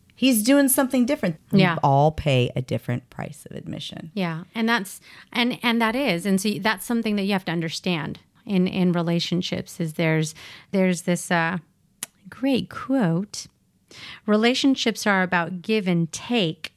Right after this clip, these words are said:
Speaker 2: not tit for tat. And if you're keeping score, you'll lose at your own game."
Speaker 1: Ooh.
Speaker 2: So, you know, it's just an, it's just another example. If you're aware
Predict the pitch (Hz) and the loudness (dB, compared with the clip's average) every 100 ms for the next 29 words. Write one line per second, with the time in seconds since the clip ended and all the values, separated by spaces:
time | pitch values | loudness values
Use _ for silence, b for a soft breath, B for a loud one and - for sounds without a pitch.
0 | _ - 180 190 233 202 - 240 - - | _ 2 4 4 2 -6 -6 -6 -6 -6
1 | 190 - 202 170 165 - _ - 175 170 | -6 -4 -2 -2 -4 -10 _ -4 -2 0
2 | 165 156 - 190 175 160 - - - 185 | -2 -6 -4 -4 0 0 0 -8 -2 0
3 | 156 170 180 _ - 180 175 170 165 160 | 2 -2 -6 _ 0 2 2 2 0 0
4 | 156 - 156 151 160 156 175 - 214 - | -2 0 0 2 2 0 -2 -2 -4 -6
5 | - 143 143 131 120 117 - - 196 175 | -10 -6 -4 -6 -6 -10 -12 0 2 4
6 | 170 175 - _ 233 262 196 156 156 B | 2 -2 -8 _ 0 4 4 2 0 B
7 | B B 202 - 214 196 196 - 208 185 | B B -4 0 -2 0 -2 0 -4 -2
8 | - 196 - 190 180 170 170 160 165 165 | 0 0 2 2 2 2 -2 0 -2 0
9 | - 165 190 B B B - 214 202 208 | -2 -4 -6 B B B -2 -2 0 0
10 | 196 196 180 185 180 180 226 | 0 0 0 2 4 2 0